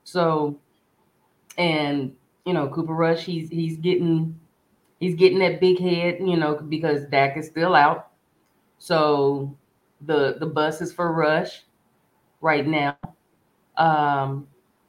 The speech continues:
and they're really pulling for him, but no, they on the road. They, they gonna drop this one. Rush is going to get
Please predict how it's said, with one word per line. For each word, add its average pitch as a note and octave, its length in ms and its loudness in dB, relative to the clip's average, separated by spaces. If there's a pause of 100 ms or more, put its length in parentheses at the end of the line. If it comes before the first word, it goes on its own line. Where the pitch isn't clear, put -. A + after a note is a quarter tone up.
(960)
and D3 680 -2 (360)
they're F#3 160 -2
really G3+ 220 4
pulling A3 260 0
for F#3 120 -2
him, E3 100 -2
but F#3 100 0
no, D#3 240 0 (440)
they G#3 120 2
on A3+ 120 4
the F#3+ 80 2
road. C#3 260 0
They, D3+ 360 -4
they F3+ 100 0
gonna F3+ 200 0
drop C#3+ 280 0
this B2 220 -8
one. C#3+ 160 -18 (100)
Rush D3+ 400 -2
is D3 260 -6
going D3 320 -4
to D#3 120 -12
get C#3 380 -4